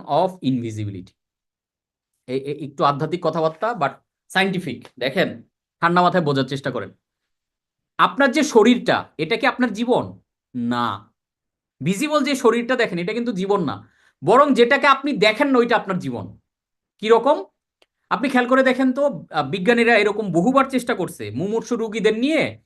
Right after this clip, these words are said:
একদম বুলেট প্রুফ গ্লাসের মধ্যে রাখছে এবং রাখার পরে বলছে যে, আহ, "আমরা দেখব মানুষটা মারা যাওয়ার সময়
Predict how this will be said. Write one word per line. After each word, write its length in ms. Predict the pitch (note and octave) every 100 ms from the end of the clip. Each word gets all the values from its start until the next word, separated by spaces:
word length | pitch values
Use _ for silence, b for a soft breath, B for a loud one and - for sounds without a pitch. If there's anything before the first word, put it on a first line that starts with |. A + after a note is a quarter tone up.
| _ _ _
একদম 440 | D#3+ F3+ F3+ G#3+ C#3+
বুলেট 480 | G3 D4 D4+ - -
প্রুফ 220 | B3 G#3
গ্লাসের 440 | C#3 D3 D#3+ D#3+ G#3+
মধ্যে 240 | G#3 F#3+
রাখছে 380 | E3 - - A2 - _ _ _ _ _ _ _ _ _ _ -
এবং 240 | E3+ G#3
রাখার 320 | F#3 F3 G#3+
পরে 260 | G#3 A3+ A#3+
বলছে 360 | G3 F#3 F#3 G3+
যে, 460 | F3 F#3 F3+ E3+ -
আহ, 560 | C#3+ C#3 C#3 C3+ B2 - _ _ -
"আমরা 200 | D3 F3
দেখব 400 | G3 G3 C#3 C3
মানুষটা 360 | C#3+ D#3 F3+
মারা 240 | D#3 E3 G3
যাওয়ার 220 | G3+ F#3+
সময় 580 | F#3+ F#3+ G#3+ C#3 C#3+